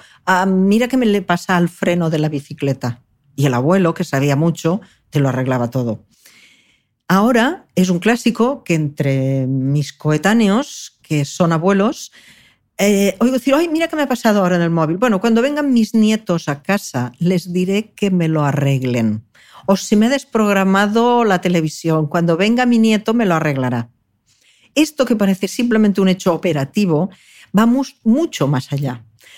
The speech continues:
porque nos plantea una situación, como decía antes, única en la historia y tiene que ver con la autoridad. Es decir, cuando uno sabe más que los demás, que los jóvenes, tiene ya de per se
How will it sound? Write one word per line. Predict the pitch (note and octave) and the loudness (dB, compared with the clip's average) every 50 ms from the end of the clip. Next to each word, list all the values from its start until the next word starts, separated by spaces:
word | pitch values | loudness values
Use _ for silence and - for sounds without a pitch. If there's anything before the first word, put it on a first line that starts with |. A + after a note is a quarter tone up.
| - _ _ | -20 _ _
porque | - A#3+ A#3+ A#3+ A#3+ A#3+ A#3+ - - B3+ C4 | 0 2 2 2 2 0 -4 -4 -4 -2 0
nos | C4 B3+ B3 A#3+ - | 0 0 0 -2 -4
plantea | _ - F3+ F3+ F3+ F#3 F3+ F#3 - C4 C#4+ C4+ | _ -2 0 2 2 2 2 0 0 0 0 2
una | B3+ A#3+ | 2 0
situación, | A3+ - - F#3 - E3+ D3+ - - F#3+ F#3 G3 G#3 G3+ | 0 0 -4 -4 -2 -4 -6 -2 0 2 2 2 0 -2
como | - E3+ E3 E3 | -4 -2 0 0
decía | D#3+ D#3+ D#3 - - G3+ G3 | 0 0 -2 -2 -2 -2 0
antes, | G3 G3+ F#3+ - G3+ F#3 - - | 0 -2 -2 -2 -6 -6 -2 -2
única | A#3 A#3 A3+ A3 G3 | 0 0 0 0 0
en | F#3+ | 0
la | F#3 E3+ | 0 -2
historia | E3+ - - F#3+ F#3+ G3+ G3+ G3+ G#3+ A#3+ A#3+ - _ _ _ _ _ _ _ _ _ _ _ | -4 -4 -2 0 0 2 2 0 -2 -4 -6 -14 _ _ _ _ _ _ _ _ _ _ _
y | - G#3+ F#3+ G#3+ G#3 A3 A#3 A3+ A3 - - _ _ | -2 -2 0 0 0 0 0 0 -2 -4 -10 _ _
tiene | - B3+ C#4 C#4 C#4 | -4 -2 -2 0 0
que | C4+ A3 | 0 0
ver | A3+ A#3+ A#3+ | 0 0 0
con | - G#3+ G3+ | -2 -2 0
la | F#3 F3 | 0 0
autoridad. | F3 F3 - D3+ D3 D3 C3 B2+ A2+ - - _ _ _ _ _ _ _ _ _ _ _ _ _ _ _ _ _ _ _ _ _ - | -2 -2 -2 -2 -2 -2 -2 -4 -6 -10 -12 _ _ _ _ _ _ _ _ _ _ _ _ _ _ _ _ _ _ _ _ _ -2
Es | - F#3 E3+ | 0 0 0
decir, | E3 D#3 - D#3+ D3 | 0 -2 -4 -6 -4
cuando | - F#3 F3 F3 G3 | -2 0 0 2 2
uno | A3 A#3+ B3 A#3+ | 2 0 0 -2
sabe | A#3+ - A3+ G#3 G#3 F#3 | -2 -2 -2 0 0 2
más | F3 F3+ F#3 F#3+ F3+ - - - - _ _ _ _ _ _ _ _ _ _ _ _ _ _ | 2 2 2 2 0 -2 -6 -18 -20 _ _ _ _ _ _ _ _ _ _ _ _ _ _
que | _ - D3 C#3+ C3+ - - | _ -2 -2 -2 -2 -4 -6
los | - C#3 C#3 C3+ B2 - | -4 -2 0 0 -2 -2
demás, | - C#3+ D3 F3+ G#3 G3+ F#3+ G3 A3+ C4 - - | -2 0 2 2 2 2 0 0 -2 -2 -6 -6
que | - D3+ | -6 -4
los | C#3+ B2+ - | -4 -4 -6
jóvenes, | - - - G3+ G3 F#3 G3 A3+ A#3 - - _ _ | -6 -4 -2 0 0 0 0 0 -2 -4 -10 _ _
tiene | - - G3 G3 G#3+ G#3 F#3+ | -4 -2 0 0 0 0 0
ya | F#3 F3+ F#3+ | 0 0 0
de | F#3 F#3 F3 | 0 -2 -4
per | - D3+ C#3 | -4 -6 -6
se | - - - - - E3 F3+ A3+ - | -8 -10 -10 -4 -2 -2 -2 -2 -6